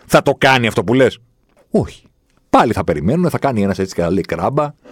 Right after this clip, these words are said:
<laughs> Τι λες, ρε, θε-, τι λες, τι λες; Αυτοί που θέλουν να παίξουν αργά, όχι καθυστέρηση,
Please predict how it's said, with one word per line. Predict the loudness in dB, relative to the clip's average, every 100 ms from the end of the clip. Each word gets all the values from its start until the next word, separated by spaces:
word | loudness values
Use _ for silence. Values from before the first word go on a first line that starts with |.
| -20 -20 _ -20 -20 -20 -20 -20 -6
<laughs> | -4 0 -2 -2 -16 -18 -16 -14 -14 -12 -10 -8
Τι | 0 4
λες, | 6 6 4
ρε, | 0
θε-, | -2 -6 -2
τι | 2
λες, | 6 6 4 2
τι | 2
λες; | 4 2 0 -20 _ _ _ _ _ _ _ -4
Αυτοί | -2 0
που | 0 4
θέλουν | 4 4
να | 4
παίξουν | 2 0 0
αργά, | 2 2 2 -2 _ _ _ _ _ _ _ -4
όχι | -2
καθυστέρηση, | -2 -2 0 0 0 -2 -6